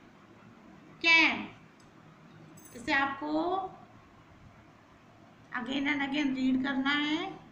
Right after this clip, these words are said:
नोटबुक में से या फिर book में से। Okay students,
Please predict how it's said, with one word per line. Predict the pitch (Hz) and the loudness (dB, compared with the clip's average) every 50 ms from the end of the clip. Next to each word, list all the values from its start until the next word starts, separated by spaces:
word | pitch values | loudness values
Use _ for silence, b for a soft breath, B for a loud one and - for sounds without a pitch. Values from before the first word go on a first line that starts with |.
| - - - - - - - - - - - - - - - - - - - - - - - - - - - - - - - - - - - - - - - - - - - - 247 | -20 -20 -20 -20 -20 -20 -20 -20 -20 -20 -20 -20 -20 -20 -20 -20 -20 -20 -20 -20 -20 -20 -20 -20 -20 -20 -20 -20 -20 -20 -20 -20 -20 -20 -20 -20 -20 -20 -20 -20 -20 -20 -16 -8 -2
नोटबुक | 233 262 277 254 254 277 277 - | -2 0 0 0 -4 -6 -6 -4
में | 277 311 294 | -4 -4 -2
से | - 320 311 320 320 330 349 359 349 | 0 0 2 4 4 2 2 0 0
या | 302 285 277 277 | 0 0 0 0
फिर | 302 320 349 381 403 392 - - - - - - - - - - - - - - - - - - - - - - - - - - 240 | 0 2 2 2 0 -2 -8 -16 -20 -20 -20 -20 -20 -20 -20 -20 -20 -20 -20 -20 -20 -20 -20 -20 -20 -20 -20 -20 -20 -20 -20 -10 -6
book | 233 302 - - | -4 -4 -4 -4
में | 285 294 302 277 - | -4 -4 -4 -4 -4
से। | - - - - - - - - - - - - - - - - - - - - - - - - - - - - - - - - - - - - | -6 -10 -10 -12 -12 -12 -16 -18 -20 -20 -20 -20 -20 -20 -20 -20 -20 -20 -20 -20 -20 -20 -20 -20 -20 -20 -20 -20 -20 -20 -20 -20 -20 -20 -10 -8
Okay | 262 262 - 294 311 311 | -8 -8 -4 -4 -4 -4
students, | - - 302 285 320 320 311 320 339 359 381 381 - | -4 -6 -4 0 2 4 4 4 4 2 -2 -4 -8